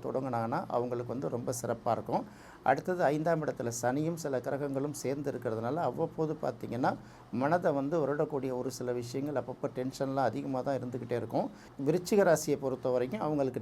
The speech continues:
டென்ஷன் இல்லாம பல விஷயங்களை கொண்டு போகணும்னா இந்த வருடத்தோட தொடக்கத்துல உங்க வீட்டுக்கோ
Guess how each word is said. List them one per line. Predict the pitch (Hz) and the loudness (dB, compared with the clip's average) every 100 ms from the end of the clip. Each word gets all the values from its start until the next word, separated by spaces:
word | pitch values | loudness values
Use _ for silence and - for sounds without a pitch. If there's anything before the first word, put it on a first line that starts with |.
| 120 | -2
டென்ஷன் | 147 165 190 156 | -2 0 -2 0
இல்லாம | 139 147 180 - | 0 0 0 0
பல | 135 | 0
விஷயங்களை | 135 131 147 143 131 117 | 0 -2 -4 -2 -2 -2
கொண்டு | 139 143 | -4 -2
போகணும்னா | 123 120 131 165 | -2 -2 -2 -2
இந்த | 139 135 127 | 0 0 0
வருடத்தோட | 156 165 156 123 117 | 0 -2 -2 -2 -2
தொடக்கத்துல | 117 127 127 113 170 - - - - - | -2 -2 -2 2 0 0 -8 -20 -8 -2
உங்க | 147 135 | 0 2
வீட்டுக்கோ | 147 151 143 | 0 -2 0